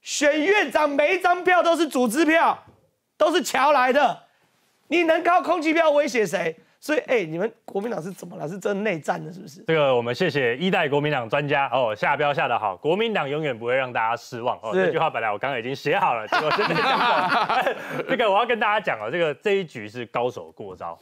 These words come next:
Speaker 1: 哎呦。
Speaker 2: 大家要仔细认真看。
Speaker 1: 哎呦。
Speaker 2: 明着是争立法院、争副院长，实际上背后争的是什么？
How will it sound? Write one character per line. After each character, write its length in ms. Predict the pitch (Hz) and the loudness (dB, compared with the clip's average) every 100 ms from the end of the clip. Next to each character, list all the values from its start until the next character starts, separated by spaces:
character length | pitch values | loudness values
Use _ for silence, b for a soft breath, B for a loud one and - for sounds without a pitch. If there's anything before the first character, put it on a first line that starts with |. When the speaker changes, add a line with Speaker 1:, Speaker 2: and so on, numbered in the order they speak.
| _ | _
Speaker 1:
哎 140 | - | -2
呦。 60 | 185 | 0
Speaker 2:
大 60 | |
家 60 | 208 | 0
要 280 | 131 131 117 | 0 0 -4
仔 200 | - 107 | -8 -14
细 220 | 98 135 | -10 -8
认 180 | 123 110 | -6 -8
真 180 | 101 98 | -10 -12
看。 120 | 95 - | -10 -4
Speaker 1:
哎 60 | 226 | 0
呦。 260 | 294 285 - | 2 0 -2
Speaker 2:
明 200 | 151 233 | -4 -2
着 200 | 226 185 | -2 -2
是 120 | 208 | -6
争 380 | 151 196 180 185 | -6 -4 -4 -4
立 140 | 175 | -6
法 160 | 113 95 | -6 -6
院、 180 | 120 113 | -8 -10
争 240 | 113 101 | -12 -12
副 180 | 110 107 | -14 -12
院 220 | 107 92 | -12 -14
长， 160 | 85 76 _ _ | -16 -20 _ _
实 180 | - 139 | -10 -8
际 160 | 180 | -4
上 160 | 170 156 - | -4 -4 -4
背 180 | 135 | -4
后 160 | 123 127 | -2 -2
争 200 | 110 113 | -4 -8
的 100 | 110 | -8
是 140 | 101 | -12
什 80 | 92 | -16
么？ 100 | 80 | -18